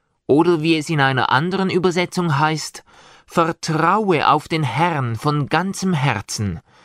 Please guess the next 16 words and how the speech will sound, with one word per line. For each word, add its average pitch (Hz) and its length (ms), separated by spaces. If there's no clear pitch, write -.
auf 131 240
deine 107 280
Klugheit 175 800
aber 139 440
verlass 113 540
dich - 260
nicht.“ - 560
Gemäß 131 320
dem 139 160
Wort 123 280
Gottes 196 480
gibt 185 180
es 151 140
also 143 340
zwei 120 420
Möglichkeiten. 135 960